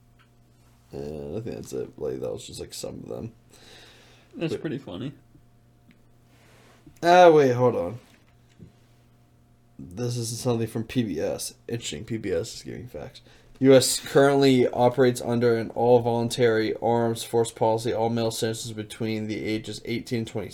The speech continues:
Speaker 1: twenty-six are required to register for the gra-, for the draft and are liable for train. When did, when did we register for the draft?
Speaker 2: Like, w-, when you sign up to vote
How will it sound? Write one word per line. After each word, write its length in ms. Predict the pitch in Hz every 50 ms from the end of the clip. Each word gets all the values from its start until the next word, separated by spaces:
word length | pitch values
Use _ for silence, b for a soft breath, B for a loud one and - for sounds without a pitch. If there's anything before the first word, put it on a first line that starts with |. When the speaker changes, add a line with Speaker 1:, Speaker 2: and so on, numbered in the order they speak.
| - - -
Speaker 1:
twenty-six 1080 | - - 151 147 131 117 - - - - 151 139 120 - - - - - - - - - _ _ _ _ _ _ _ _ _ _ -
are 160 | 113 117 113
required 420 | 113 113 - 120 117 113 110 107 107
to 40 | 104
register 420 | 107 107 107 110 - - 107 101
for 160 | - - 113
the 100 | 104 104
gra-, 360 | 101 - 107 110 110 - - - -
for 240 | - - 131 123 120
the 120 | 110 110
draft 520 | 110 - 113 113 107 101 - 101 - B B B B B B B B B B B _ _ _ _ _ _ _ _ -
and 160 | 110 117 110
are 320 | 113 110 107 101 98 - - _ _ -
liable 480 | - - 113 113 113 113 113 110 110 110
for 140 | - 113 104
train. 360 | - - - - 104 87 110
When 140 | 127 151 190
did, 200 | 220 233 170 -
when 140 | 143 165 190
did 100 | 226 220
we 100 | 202 160
register 340 | 127 135 160 175 - - 156
for 40 |
the 100 | 123 113
draft? 520 | 113 - 113 156 180 - - - - - - _ _ _ _ _ _ _ _ _ _ -
Speaker 2:
Like, 460 | 170 170 165 160 160 151 143 139 - - - - -
w-, 180 | 156 151 - - - - - 156 151 139
when 220 | 151 151 151 151
you 180 | 151 147 139 131
sign 320 | - - - 151 139 139
up 160 | 139 131 -
to 80 | - 156
vote 400 | 135 139 127 110 117 110 -